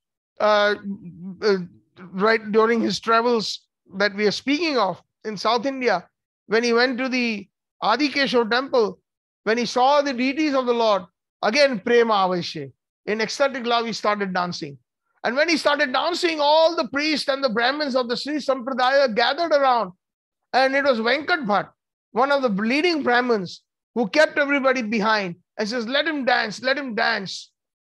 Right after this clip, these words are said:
Let, what a, what ecstasy. Tears of ecstasy flowed in Venkat Bhatt. Tears of ecstasy flowed when all the other Brahmins saw Chaitanya Mahaprabhu dance. And then finally, Chaitanya Mahaprabhu, after his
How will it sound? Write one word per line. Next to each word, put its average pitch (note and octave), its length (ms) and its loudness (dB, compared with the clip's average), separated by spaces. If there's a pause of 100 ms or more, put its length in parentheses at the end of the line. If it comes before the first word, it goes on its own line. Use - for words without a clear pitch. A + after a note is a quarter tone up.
(120)
Let, A#3 260 2
what C#4 240 4
a, C#4 80 6
what C4 260 2
ecstasy. G#3 640 -6 (380)
Tears D4+ 300 2
of C4 140 4
ecstasy A#3+ 420 -2
flowed G#3+ 420 2 (360)
in G3 160 -2
Venkat G#3+ 340 0
Bhatt. G3 280 0 (280)
Tears B3+ 280 0
of A#3+ 100 4
ecstasy A3 400 -4
flowed G#3 380 0 (240)
when G#3+ 180 0
all A#3 180 4
the B3 120 0
other A3 140 0
Brahmins G#3 500 -2
saw A3 380 2 (420)
Chaitanya G#3+ 320 0
Mahaprabhu G#3 480 0
dance. F#3+ 560 -2 (340)
And F#3+ 120 -6
then G3 100 -2
finally, A#3 720 0 (400)
Chaitanya G#3+ 320 0
Mahaprabhu, G#3+ 600 0
after F#3+ 300 0
his G#3 320 0